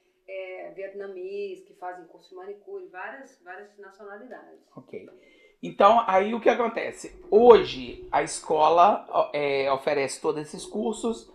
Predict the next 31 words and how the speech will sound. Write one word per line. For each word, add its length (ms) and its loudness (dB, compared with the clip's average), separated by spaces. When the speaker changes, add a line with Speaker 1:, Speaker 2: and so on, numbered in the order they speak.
Speaker 2:
mas 240 4
aí 160 6
o 60 6
que 100 6
a, 240 6
o 160 -2
que 40 -12
você 100 -4
vai 120 6
contar 260 4
agora 640 2
é 260 -2
essa 200 -4
novidade 800 -2
que 160 -8
aconteceu 440 -8
agora 220 0
há 40 -8
pouco 220 -10
tempo 280 -14
aqui 140 -14
com 100 -12
a 40 -6
escola, 400 -4
que 80 -8
a 20 -6
escola 360 -2
tomou 300 -2
um 40 -6
novo 300 -4
rumo 640 -6